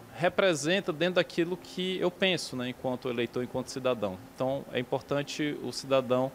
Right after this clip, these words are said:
levar em conta essas questões e pensar nas questões coletivas da sua cidade.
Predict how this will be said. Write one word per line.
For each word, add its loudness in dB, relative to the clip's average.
levar 6
em 0
conta 0
essas -2
questões 2
e -12
pensar 0
nas -2
questões -2
coletivas 0
da 0
sua 2
cidade. -6